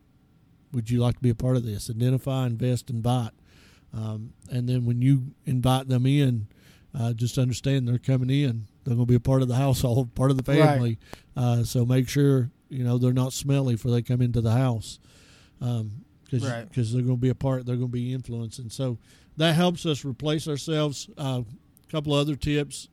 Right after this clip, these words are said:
Speaker 1: um, you can do with that staff to replace yourself. If you got a book, a note, a quote that has impacted you, share that, uh, with,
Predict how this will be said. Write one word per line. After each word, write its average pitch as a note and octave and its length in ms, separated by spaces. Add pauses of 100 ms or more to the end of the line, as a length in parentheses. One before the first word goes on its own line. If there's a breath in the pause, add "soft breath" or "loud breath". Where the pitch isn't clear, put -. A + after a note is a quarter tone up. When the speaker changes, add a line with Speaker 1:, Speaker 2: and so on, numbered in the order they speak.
Speaker 1:
um, B2 540
you C3+ 240
can C3 160
do C3 180
with B2+ 200
that B2+ 220
staff B2+ 440
to B2 120
replace B2 380
yourself. C3+ 400
If A#2+ 140
you E3 80
got D#3 160
a B2+ 40
book, C3 440
a A2+ 40
note, C3+ 380 (640 soft breath)
a B2+ 80
quote D3 540 (100)
that C3 260
has B2+ 280
impacted C3+ 560
you, C3+ 180
share C3+ 400
that, C#3+ 460 (480 soft breath)
uh, A#2+ 320
with, A#2+ 460